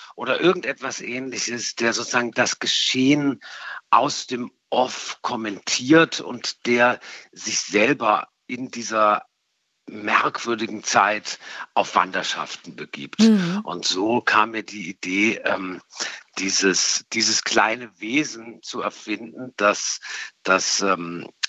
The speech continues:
Speaker 1: auf diesen Buchseiten lebt.
Speaker 2: Die Realität droht, das beschreiben Sie genau, in, äh, was anderes abzugleiten. Also was Surreales, was ja auch,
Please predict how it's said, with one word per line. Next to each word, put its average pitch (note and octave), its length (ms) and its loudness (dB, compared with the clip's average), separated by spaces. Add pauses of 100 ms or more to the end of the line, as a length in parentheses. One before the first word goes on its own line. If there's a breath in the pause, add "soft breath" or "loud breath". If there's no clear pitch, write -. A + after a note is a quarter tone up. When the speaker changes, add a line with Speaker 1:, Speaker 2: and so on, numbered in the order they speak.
(100)
Speaker 1:
auf G#2 180 4
diesen G2+ 320 -8
Buchseiten E2 920 -2 (580 loud breath)
lebt. - 480 -8 (960 loud breath)
Speaker 2:
Die G#3+ 460 6
Realität G#3 600 6 (160)
droht, G#3 380 2
das G#3 160 2
beschreiben G#3 460 2
Sie G3+ 380 0
genau, G3 440 4
in, F#3+ 280 -2
äh, - 160 -2 (320)
was F3+ 580 0
anderes A#3+ 320 4
abzugleiten. E3 680 -2
Also F#3 180 0
was - 340 4
Surreales, G3+ 500 0
was G3+ 160 0
ja G3 160 -2
auch, F3+ 140 -4